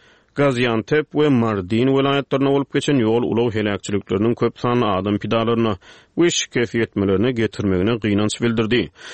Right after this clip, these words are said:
Şeýlede Berdimuhammedow Kyrgyzstanyň prezidenti Sadyr Japarow Russiýanyň Ulyansk sewtinde bolup geçen ýol ulaw helakçylygynyň netijesini köp sanly kyrgyz raýatynyň aradan çykmagyna gynanç bildirdi. Ýigirmi birinji awgustda Russiýanyň Ulyansk sewtinde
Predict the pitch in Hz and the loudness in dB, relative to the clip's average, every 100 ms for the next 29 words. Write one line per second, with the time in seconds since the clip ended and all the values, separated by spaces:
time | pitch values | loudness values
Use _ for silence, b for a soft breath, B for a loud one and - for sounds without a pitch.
0 | B - 120 113 110 113 107 110 110 104 | B -2 0 0 0 0 2 0 0 0
1 | 165 202 - 175 143 139 - 143 190 196 | 0 -2 -2 0 2 0 0 0 0 0
2 | 196 180 165 170 - 143 123 127 117 117 | 0 2 2 0 0 -2 0 0 0 0
3 | 95 131 143 143 151 113 123 - 131 139 | 0 -2 -2 0 0 0 -2 -2 0 2
4 | 117 98 104 120 - - - 135 123 135 | 2 0 0 0 -2 -8 -4 -2 0 0
5 | 131 135 - 135 147 135 b b b 113 | 0 0 -2 -2 0 -2 b b b 0
6 | 117 123 117 104 113 120 127 131 - 127 | 2 2 0 0 0 2 0 0 -2 0
7 | 131 135 110 - 104 95 92 98 104 - | 2 2 0 0 -2 0 0 -2 0 0
8 | 127 - 131 135 117 107 98 104 117 123 | -2 0 0 0 0 -2 -2 0 0 0
9 | 123 - 127 123 92 87 104 110 - 127 | -2 0 0 2 0 -2 -2 -4 -4 -2
10 | 127 127 - B B B _ - 151 110 | 0 0 -4 B B B _ -2 0 2
11 | 107 - 117 117 110 123 - _ _ - | 0 0 0 0 0 -2 -2 _ _ -2
12 | 120 113 113 110 107 196 196 196 202 185 | 0 2 2 2 2 0 0 0 2 2
13 | 196 - 185 175 139 139 156 160 - - | 2 0 2 4 2 2 0 -2 -8 -2
14 | 160 151 170 | -2 2 2